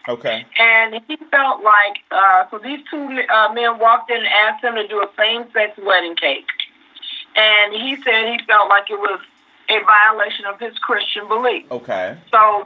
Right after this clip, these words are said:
Speaker 2: the couple says, "Well, you know what? You are a business owner.
Speaker 1: That's right.
Speaker 2: Open for business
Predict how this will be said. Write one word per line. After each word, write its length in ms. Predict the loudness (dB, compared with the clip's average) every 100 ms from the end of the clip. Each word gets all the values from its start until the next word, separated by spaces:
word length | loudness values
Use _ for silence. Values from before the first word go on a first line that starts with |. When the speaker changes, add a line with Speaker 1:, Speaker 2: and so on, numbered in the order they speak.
| -10
Speaker 2:
the 420 | -4 -4 -4 -2
couple 540 | 0 2 2 2 0 0 0
says, 380 | 2 2 -2 _ 0
"Well, 420 | 4 4 2 -2
you 140 | -4
know 160 | 0 2
what? 280 | 2 0 -2
You 160 | -2 4
are 260 | 4 4
a 40 | -2
business 400 | -6 -8 -16 -4 -4
owner. 340 | -2 -6 -12 _ _ -8
Speaker 1:
That's 220 | -6 -4
right. 240 | -4 -2 0
Speaker 2:
Open 340 | 0 0 -8
for 40 | -10 -4
business 440 | -2 -2 -6 -20